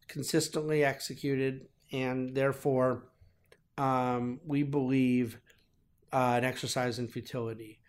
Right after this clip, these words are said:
Um, first of all, anyone who tells you, I hear it all the time. I always have a little half grin on my face. But those people that constantly talk about how they got out of the market right before it dropped in oh eight, got back in,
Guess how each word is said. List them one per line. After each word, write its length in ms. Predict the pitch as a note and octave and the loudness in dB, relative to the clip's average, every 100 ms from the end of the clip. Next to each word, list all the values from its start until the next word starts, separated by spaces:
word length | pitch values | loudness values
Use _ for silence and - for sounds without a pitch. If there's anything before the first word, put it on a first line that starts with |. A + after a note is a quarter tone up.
| _ _ _ - | _ _ _ -6
Um, 460 | B2+ B2 A#2+ B2 - _ _ | 0 2 2 -2 -6 _ _
first 280 | C#3 G3 G3 | 6 6 8
of 60 | G3 | 6
all, 200 | F#3+ G3+ | 8 8
anyone 400 | E3+ C#3+ C#3+ C#3 | 6 4 4 2
who 80 | B2+ | 0
tells 340 | D3 D#3+ D3 | 4 4 4
you, 180 | E3 D#3+ | 4 4
I 120 | B2 | 4
hear 220 | A2+ B2 | 2 0
it 80 | A#2 | 0
all 160 | A#2+ C3+ | 0 2
the 80 | B2+ | 0
time. 560 | - A#2+ A#2+ A#2 A2+ - _ | 0 0 0 -2 -4 -14 _
I 100 | G#2 | -4
always 300 | A#2+ C3 B2+ | 2 2 2
have 140 | B2+ | 0
a 60 | B2 | 0
little 180 | A#2+ B2 | 0 0
half 320 | G#2+ B2+ C3 | 0 -2 0
grin 220 | B2+ B2 | 0 2
on 100 | A#2+ | 2
my 120 | A#2+ | 0
face. 520 | A#2 A#2+ A2+ A2 - - - - _ _ | -2 -2 -2 -4 -10 -14 -20 -20 _ _
But 140 | - A#2 | -6 0
those 260 | C3 C3+ | 4 4
people 440 | C3+ G3 F#3+ F#3+ F3+ | 2 2 2 4 4
that 120 | D3 | 4
constantly 680 | - D3+ D#3+ - D#3 D#3 D#3 | 4 2 2 -2 -4 -2 -2
talk 300 | D3 C#3 B2 | 0 -2 -2
about 180 | B2+ B2 | -4 -2
how 140 | B2 | -2
they 160 | A#2+ C3+ | -2 2
got 180 | D3 D3+ | 6 6
out 160 | D3+ | 6
of 80 | D#3+ | 6
the 60 | D#3+ | 4
market 400 | C#3+ C3+ - C3+ | 4 2 0 0
right 180 | C3 | -2
before 240 | C3+ C3+ D3 | -2 -2 -2
it 60 | |
dropped 340 | C3 C3 C3+ C3+ | 0 0 -2 -2
in 80 | D3+ | 0
oh 180 | D3 | 2
eight, 320 | C3 B2 A#2+ - | 2 2 -2 -4
got 240 | B2+ B2+ | -4 0
back 280 | D3 C#3+ B2+ | -2 -2 -4
in, 320 | A#2+ A#2+ A#2 | -4 -4 -8